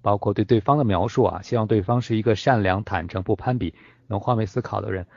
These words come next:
如果对方是一个和你一样喜欢去流浪、和陌生人交谈、听故事的人，你会怎么看呢？<laughs> 我提出这个假设的原因是说，你其实没有告诉我们让你心动的是什么类型，最后你告诉我们的是，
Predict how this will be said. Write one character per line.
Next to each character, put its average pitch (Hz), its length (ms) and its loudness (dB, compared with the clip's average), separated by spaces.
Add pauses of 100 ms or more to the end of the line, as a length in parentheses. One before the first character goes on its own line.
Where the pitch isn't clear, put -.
(200)
如 143 100 -2
果 147 80 8
对 143 140 6
方 147 220 2
是 135 140 -2
一 139 80 -2
个 135 100 4
和 123 160 0
你 127 80 0
一 104 40 0
样 120 200 2
喜 - 140 -10
欢 107 180 -2
去 - 140 -4
流 98 200 2
浪、 110 220 4
和 101 160 -4
陌 104 140 2
生 120 160 -2
人 107 120 0
交 123 200 4
谈、 98 340 -2
听 127 180 -6
故 160 140 -4
事 - 160 -8
的 87 60 -2
人， 85 260 -4
你 92 120 -12
会 117 160 -2
怎 - 120 -10
么 82 80 -14
看 123 320 -2
呢？ 110 100 4 (340)
<laughs> - 340 -10
我 - 80 2
提 - 160 -2
出 165 100 4
这 160 80 2
个 143 80 6
假 98 220 2
设 147 100 -6
的 127 100 2
原 107 260 0
因 143 120 0
是 127 140 -4
说， 135 260 4 (240)
你 110 140 -4
其 - 180 -4
实 156 100 -4
没 143 100 2
有 139 100 4
告 131 200 6
诉 101 140 -6
我 90 40 0
们 92 120 -2
让 123 160 2
你 90 80 -2
心 151 340 -4
动 151 200 2
的 92 100 0
是 110 140 -4
什 92 160 -6
么 87 80 -6
类 90 160 -2
型， 87 300 -12 (160)
最 156 120 4
后 156 160 4
你 98 80 -2
告 151 200 2
诉 113 160 -4
我 85 80 2
们 85 80 -10
的 113 100 -2
是， 98 200 0